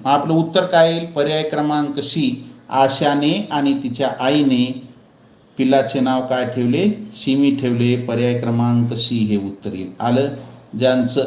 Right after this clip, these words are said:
आलंय त्यांचं अभिनंदन, ज्यांचं चुकलंय त्यांनी लिहून घेत चला. लिहायला जर वेळ लागत असेल तर स्क्रीनशॉट काढून घेत चला.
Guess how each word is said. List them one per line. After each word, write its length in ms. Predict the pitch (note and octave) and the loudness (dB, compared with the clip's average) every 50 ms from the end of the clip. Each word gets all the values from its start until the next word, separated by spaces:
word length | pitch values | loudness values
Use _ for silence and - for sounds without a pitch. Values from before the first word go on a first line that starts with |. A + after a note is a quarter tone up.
| - - | -2 -2
आलंय 440 | A#2+ A#2+ A#2+ B2 C3+ C#3+ D3+ - - | -2 2 2 4 4 4 2 2 0
त्यांचं 500 | - C#3 C3 B2+ A#2 - C3+ C3 C3 - - | -2 0 0 0 -2 -2 -2 -4 -4 -4 -4
अभिनंदन, 720 | C3 B2 A#2+ A#2+ B2 B2 B2 B2 B2 A#2+ A#2 A2+ G#2+ G#2 | -4 -2 0 2 2 2 2 4 4 4 4 4 4 4
ज्यांचं 420 | G#2 A#2+ A#2+ A#2+ A#2+ A2+ B2 A#2 A2+ | 4 4 2 2 2 2 0 -4 -6
चुकलंय 460 | - C3+ - - B2+ B2+ C3+ C3+ D3 | -6 -8 -6 -4 -2 0 0 0 0
त्यांनी 400 | C#3+ - C#3+ C3 C3 C3 B2+ B2 | 0 -2 -2 0 2 2 2 2
लिहून 280 | B2 A#2+ B2+ B2+ B2+ | 2 2 0 0 0
घेत 220 | A#2+ B2 A#2+ A#2+ - | 0 0 -2 -2 -4
चला. 280 | - C3 B2 B2 A#2 | -4 -2 -2 0 0
लिहायला 600 | A2 G#2+ G#2 A2+ A2 G#2+ A#2 A#2+ B2+ B2+ C3 C3 | 0 2 2 0 0 0 0 0 0 0 -2 -2
जर 80 | C3 C3 | -2 -4
वेळ 280 | B2+ B2 B2 B2 B2+ B2+ | -4 -4 -4 -2 -2 -2
लागत 280 | B2+ B2 B2+ B2 B2+ | -2 -4 -4 -6 -6
असेल 220 | B2 A#2 C3 A#2+ C#3 | -6 -6 -6 -8 -8
तर 40 | |
स्क्रीनशॉट 460 | C#3+ - - C#3 C3+ C3 A#2+ - C3 A2+ | -8 -8 -4 -4 -2 -2 -2 -4 -6 -6
काढून 340 | - - B2+ A#2+ A#2+ A#2 | -6 -6 -4 -2 -2 0
घेत 120 | A2+ A2 G#2+ | -2 -2 -4
चला. 360 | - - G#2+ G#2 G#2 G#2 | -4 -2 -2 -2 -2 -2